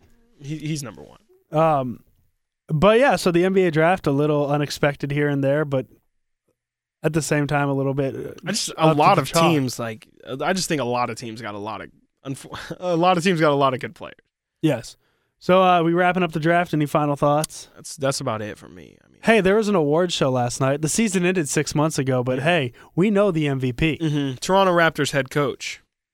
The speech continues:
Speaker 1: Dwayne Casey.
Speaker 2: Dwayne Casey, which, which, which is, well, I guess we'll start there, which is the, like, it's crazy because he deserved Coach of the Year while at
Speaker 1: Did
Speaker 2: the
Speaker 1: he?
Speaker 2: same time deserving to be fired, which is insane.
Speaker 1: Yeah.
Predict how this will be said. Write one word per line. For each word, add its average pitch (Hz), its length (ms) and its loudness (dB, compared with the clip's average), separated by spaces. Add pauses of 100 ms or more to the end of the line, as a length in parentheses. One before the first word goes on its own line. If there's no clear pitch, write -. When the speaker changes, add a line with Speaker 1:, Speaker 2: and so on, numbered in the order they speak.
(100)
Speaker 1:
Dwayne 120 180 -10
Casey. 104 300 -16 (180)
Speaker 2:
Dwayne 139 220 0
Casey, 151 140 2
which, 165 200 0
which, 170 260 0 (380)
which 196 340 0
is, 226 240 0 (120)
well, 233 240 2
I 226 80 4
guess 247 180 2
we'll 202 60 2
start 165 240 2
there, 151 240 -2 (320)
which 196 340 0
is 180 240 -2
the, 190 400 0
like, 160 320 -2 (160)
it's - 160 2
crazy 233 480 0
because 190 760 0 (1080)
he - 280 -2
deserved 185 600 0
Coach 214 240 0
of 208 80 2
the 202 100 -2
Year 226 460 -2 (540)
while 190 320 4
at 180 200 2
Speaker 1:
Did 240 100 2
Speaker 2:
the 185 40 4
Speaker 1:
he? - 60 0
Speaker 2:
same 185 340 2
time 170 500 0
deserving 151 540 -2
to 139 60 -2
be 135 120 -2
fired, 131 540 -6
which 160 160 0
is 160 140 -2
insane. 160 380 -2
Speaker 1:
Yeah. 123 240 -4